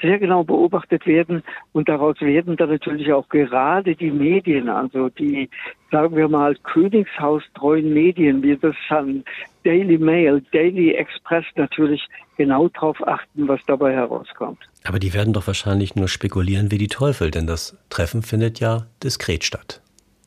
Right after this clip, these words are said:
Speaker 1: Ja, aber jedes Medium, Herr Eben, in Großbritannien hat eines, was wir in Deutschland überhaupt nicht kennen. Das sind so die Stars in allen Medien. Das sind die sogenannten Royal Correspondents. Das heißt,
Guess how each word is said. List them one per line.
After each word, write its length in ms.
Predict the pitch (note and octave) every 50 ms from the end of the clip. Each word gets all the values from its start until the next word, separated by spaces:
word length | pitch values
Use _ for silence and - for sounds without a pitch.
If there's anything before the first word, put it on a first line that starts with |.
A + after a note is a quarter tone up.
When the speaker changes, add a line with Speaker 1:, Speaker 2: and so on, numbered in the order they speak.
| _ _ _ _ _ _ _ -
Speaker 1:
Ja, 140 | E3+ D3+ D#3+
aber 140 | F3+ A3 E3
jedes 340 | D3+ D#3 F3+ G3+ A#3+ G#3 - -
Medium, 500 | F3+ D#3 D#3+ F#3 G3+ G3 F#3 F#3 F#3 F3
Herr 140 | E3 E3+ -
Eben, 320 | - B3 F#3 F3 E3+ A3+
in 260 | - E3 D#3+ D#3+ E3
Großbritannien 840 | D#3 - E3 D#3+ D#3 - - D3+ - D#3 D3+ D3 D3+ E3 F3 E3+ E3+
hat 200 | C#3+ D3+ C#3 -
eines, 340 | - D3+ C#3+ D#3 E3+ F3+ E3+ -
was 160 | E3 D#3 D3 -
wir 120 | - D3 D3
in 120 | D3 D3
Deutschland 360 | D3+ D3 E3+ - - E3+ D#3
überhaupt 400 | - E3 D3 C#3 C#3+ F3 - -
nicht 220 | D#3 D3+ C#3+ - -
kennen. 420 | - - D#3 D#3 F3 G3 G3+ G3 - - - - - - -
Das 160 | - E3 C#3+ -
sind 220 | E3+ E3+ F#3 F3+ -
so 140 | - E3 D#3
die 160 | - E3 C3+
Stars 500 | - - - - F#3 D#3 D3+ F#3 G3 F#3+ -
in 160 | E3+ D#3 -
allen 360 | - - D#3+ C#3 C#3+ C#3+ C#3+
Medien. 520 | C#3+ C#3 C#3 C#3+ D#3+ E3 F3+ F3+ F3+ F#3 E3+
Das 160 | D#3 C#3+ -
sind 180 | - D#3 D3+ -
die 100 | D3+ B2+
sogenannten 680 | - D#3 D#3 E3 F3 D#3 D#3 D#3 D#3 D3+ - E3 D#3 D3+
Royal 460 | C#3 - C#3 C#3 D#3+ E3+ E3+ E3+ E3+ -
Correspondents. 1080 | - - D#3 D#3 C#3+ D3+ D3+ D3 - - - D3+ C#3+ C#3+ D3+ C#3 B2+ A#2+ B2 A#2 A2 - - - - - - - - - - - _
Das 140 | - C#3 -
heißt, 300 | C#3 C#3 D3+ E3+ F3 -